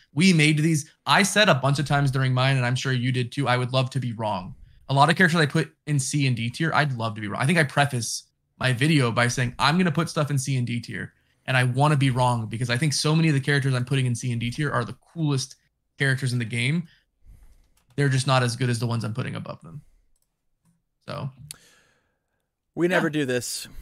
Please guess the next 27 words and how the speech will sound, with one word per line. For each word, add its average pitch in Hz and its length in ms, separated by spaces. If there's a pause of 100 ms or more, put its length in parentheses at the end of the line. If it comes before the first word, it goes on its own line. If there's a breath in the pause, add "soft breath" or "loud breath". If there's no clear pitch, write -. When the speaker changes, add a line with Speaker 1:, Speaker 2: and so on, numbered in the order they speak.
(680 soft breath)
Speaker 2:
We 143 120
never, 147 240
ever, 139 280
ever 131 240
do 123 160
this. 110 380 (380)
Uh, 127 420
I'm 135 160
going 170 280
to 156 240
put 139 320
both 127 280
lists 120 300
on 117 140
the 110 100
screen 110 300
best 104 240
I 95 80
can, 92 340 (540 soft breath)
right? 107 160
And 110 100
obviously, 113 340
people 110 340
have, 107 120
uh, 101 300
people 113 240
have 101 120